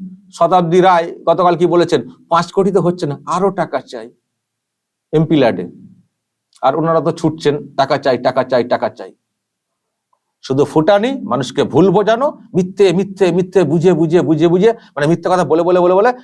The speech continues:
মানুষকে সত্য হিসেবে সেটাকে বুঝিয়ে দেওয়ার একটা চেষ্টা, সত্য হিসেবে সেটাকে এস্টাবলিশ করার চেষ্টা। সবাই কি সেটা ভাবছেন ধরে নেবেন? আমরা ধরবো না? আমাদের নজরে,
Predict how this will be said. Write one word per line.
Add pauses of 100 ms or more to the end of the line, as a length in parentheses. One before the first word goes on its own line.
(140)
মানুষকে
সত্য
হিসেবে
সেটাকে (760)
বুঝিয়ে
দেওয়ার
একটা
চেষ্টা, (120)
সত্য
হিসেবে
সেটাকে
এস্টাবলিশ
করার
চেষ্টা। (220)
সবাই
কি
সেটা
ভাবছেন
ধরে
নেবেন?
আমরা
ধরবো
না?
আমাদের
নজরে,